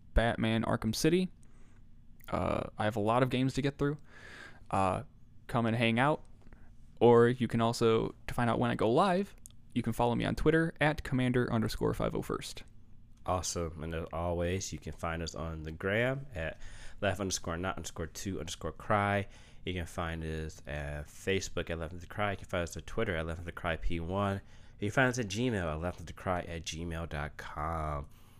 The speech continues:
Speaker 2: Um, please leave comments, feedback. If you watched the movie, um, tell us what you thought of it.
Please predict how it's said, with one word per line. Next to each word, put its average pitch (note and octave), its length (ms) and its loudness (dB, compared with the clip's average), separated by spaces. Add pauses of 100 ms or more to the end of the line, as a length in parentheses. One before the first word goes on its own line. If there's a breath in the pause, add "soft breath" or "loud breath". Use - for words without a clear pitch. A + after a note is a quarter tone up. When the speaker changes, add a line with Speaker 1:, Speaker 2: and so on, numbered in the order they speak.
(260 soft breath)
Speaker 2:
Um, D#2 320 -6 (560)
please G2 640 -2
leave D#2+ 180 -8
comments, D#2 720 -8 (160)
feedback. G#2 460 -2
If A#2+ 100 -6
you B2+ 80 -2
watched C#3 320 6
the B2 60 0
movie, C3 480 0 (480 soft breath)
um, E2+ 400 -2
tell F2+ 420 0
us F2+ 480 -2
what F#2+ 240 -2
you F#2+ 60 -6
thought G2+ 260 2
of G#2 180 4
it. G#2 280 2